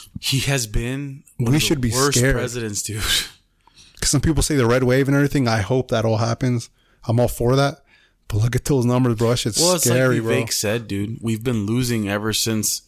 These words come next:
Speaker 1: you know, we've been losing for the past, fuck, we've become the lo-, lo-, a party of losers. He, dude, what he said about the R N C was crazy.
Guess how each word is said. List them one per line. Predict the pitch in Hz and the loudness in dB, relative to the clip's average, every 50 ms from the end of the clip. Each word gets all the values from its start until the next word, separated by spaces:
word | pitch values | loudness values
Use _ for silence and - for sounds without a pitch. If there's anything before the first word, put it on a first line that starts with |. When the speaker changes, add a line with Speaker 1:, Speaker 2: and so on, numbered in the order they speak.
| - - - - _ | -20 -20 -20 -20 _
Speaker 1:
you | - 101 104 | -6 -4 -4
know, | 101 98 98 104 107 117 - - - _ _ _ _ _ _ _ _ _ _ _ | -2 -2 -4 -4 -6 -8 -14 -16 -18 _ _ _ _ _ _ _ _ _ _ _
we've | - 120 123 117 | -4 -4 -4 -2
been | 117 131 120 107 | -2 -2 -2 -2
losing | 101 113 135 160 139 123 110 104 | -2 -2 -2 -2 -2 -4 -4 -4
for | - - 98 | -4 -4 -4
the | 98 95 | -4 -4
past, | - 101 95 95 95 - - - | -4 -6 -6 -4 -4 -6 -8 -6
fuck, | - 104 95 90 | -10 -10 -8 -6
we've | 110 110 107 | -6 -4 -4
become | 113 107 - 120 120 120 | -4 -4 -4 -4 -2 -2
the | 110 104 101 | -2 -2 -2
lo-, | 98 104 110 - - 95 - | -2 -2 -4 -6 -6 -8 -6
lo-, | 113 117 98 76 78 - | -4 -4 -4 -4 -6 -10
a | - 98 | -10 -4
party | - - 101 113 120 117 | -4 -4 -4 -4 -6 -8
of | 107 95 | -10 -10
losers. | 92 104 117 143 160 131 101 101 104 - - - _ _ _ - - _ _ _ _ _ _ _ _ _ | -8 -8 -8 -8 -8 -8 -10 -10 -12 -12 -14 -14 _ _ _ -20 -20 _ _ _ _ _ _ _ _ _
He, | _ - 117 117 | _ -4 -4 -4
dude, | 107 107 127 156 156 117 | -2 0 0 0 0 0
what | 110 113 110 | 0 0 0
he | 135 | 0
said | 156 - - 175 190 | 0 0 0 0 0
about | 196 175 180 156 - | 0 -2 -4 -4 -4
the | 120 | -4
R | 107 131 143 151 | -2 -2 0 0
N | 147 123 | -2 -2
C | 107 - - 156 160 | -4 -4 -2 -2 -2
was | 139 110 - | -2 -2 -2
crazy. | - - 110 143 170 165 131 101 101 92 | -2 -2 -2 -2 -2 -4 -6 -10 -12 -12